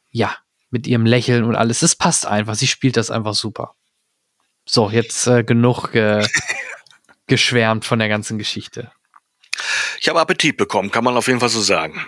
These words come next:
Speaker 2: Äh, ich freue mich darauf, wann auch immer es sein wird, den Film sehen zu können.
Speaker 1: Genau.
Speaker 2: Ähm,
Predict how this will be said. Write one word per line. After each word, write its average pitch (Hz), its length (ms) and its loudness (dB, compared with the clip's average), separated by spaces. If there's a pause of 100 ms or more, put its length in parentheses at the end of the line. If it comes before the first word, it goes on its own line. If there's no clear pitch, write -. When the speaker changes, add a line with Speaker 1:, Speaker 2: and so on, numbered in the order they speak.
(180)
Speaker 2:
Äh, 101 280 0
ich 92 80 -4
freue 127 180 0
mich 120 120 -2
darauf, - 680 0 (220)
wann 110 240 0
auch - 160 -2
immer 104 180 0
es 92 100 4
sein 92 240 -2
wird, 90 300 0
den 90 140 -4
Film 90 320 -6
sehen 95 280 0
zu - 140 0
können. - 240 -8 (1040)
Speaker 1:
Genau. 101 340 -2 (500)
Speaker 2:
Ähm, 135 560 2